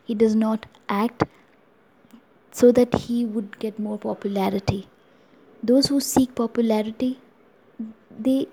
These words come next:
cannot sustain in the industry for a long time, because that is not the base of their survival.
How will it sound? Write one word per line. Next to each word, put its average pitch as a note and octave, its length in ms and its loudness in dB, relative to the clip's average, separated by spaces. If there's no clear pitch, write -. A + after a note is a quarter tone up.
cannot C4 380 2
sustain C4+ 420 2
in C4 160 6
the A3+ 140 2
industry A3 420 0
for B3 240 -2
a A3+ 60 -2
long A3 260 0
time, B3+ 400 -2
because A#3+ 340 -4
that - 280 -6
is B3+ 220 -2
not A3+ 480 0
the A#3 100 -2
base G#3+ 800 0
of A3 140 -10
their A#3 100 -4
survival. G#3+ 800 0